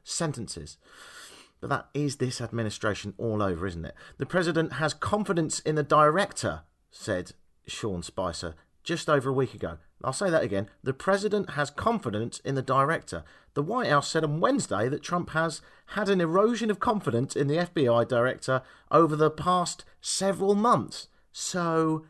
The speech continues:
that makes sense then. White House officials are scrambling to justify the timing, insisting that Comey lost his job just because of his conduct in the probe to old Hillary's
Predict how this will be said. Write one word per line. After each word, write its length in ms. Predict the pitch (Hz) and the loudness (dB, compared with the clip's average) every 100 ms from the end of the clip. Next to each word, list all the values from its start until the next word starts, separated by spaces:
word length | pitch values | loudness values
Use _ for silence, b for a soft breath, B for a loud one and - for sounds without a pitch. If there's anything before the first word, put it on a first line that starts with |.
| B - | B -4
that 500 | 175 196 - - - | 0 0 -2 -10 -6
makes 380 | 131 110 90 - | -2 -2 -4 -10
sense 360 | - 98 82 | -6 -6 -8
then. 260 | - 107 143 B B B | -6 -6 -6 B B B
White 220 | - 143 135 | 2 4 4
House 180 | 139 | -2
officials 340 | 123 127 - 117 | -4 -6 -6 -2
are 180 | 139 156 | 0 0
scrambling 460 | - 139 131 110 98 | 0 0 0 -2 -8
to 60 | |
justify 640 | 92 - 175 - - 117 101 | -8 -2 -2 -2 -6 -2 -2
the 80 | |
timing, 400 | 92 98 95 101 - B B | -2 -4 -2 -4 -10 B B
insisting 560 | 117 - - 147 135 | -6 -2 -2 -2 -2
that 120 | 110 - | -2 -2
Comey 400 | 135 123 113 127 | -2 0 0 0
lost 280 | 160 - | -2 -2
his 120 | 127 101 | -6 -4
job 280 | 110 98 - B B | -2 -4 -6 B B
just 240 | - 151 - | -4 -4 -4
because 300 | 113 113 98 | -4 -4 -4
of 140 | 107 | -6
his 160 | 92 90 | -8 -10
conduct 640 | - 202 196 - 71 - B B B | -6 -2 -2 -2 -10 -12 B B B
in 140 | 110 98 | -4 -4
the 60 | |
probe 380 | - - 110 98 | -4 2 2 2
to 160 | - 101 | -2 -2
old 200 | 98 92 | -2 -4
Hillary's 500 | 120 117 104 98 | -4 0 0 -2